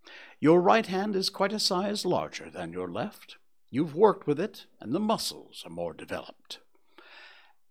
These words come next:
"Uh, well, the snuff, then, and Freemasonry?" "Oh, I won't insult your intelligence by telling you how I read that,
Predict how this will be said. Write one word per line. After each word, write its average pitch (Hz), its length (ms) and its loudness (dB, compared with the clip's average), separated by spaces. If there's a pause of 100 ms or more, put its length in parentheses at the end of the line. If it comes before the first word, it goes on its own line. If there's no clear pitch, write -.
(280)
"Uh, 170 140 -4
well, 147 180 0
the 98 140 -6
snuff, 113 500 2
then, 226 300 0 (260)
and 104 260 -2
Freemasonry?" 202 1000 0 (680)
"Oh, 98 160 0
I 113 140 4
won't 123 260 -2
insult 113 540 -2
your 98 120 -8
intelligence 85 680 -8
by 85 160 -6
telling 92 340 -6
you 90 140 -10
how 85 240 -8
I 80 160 -10
read 90 400 -6
that, - 280 -14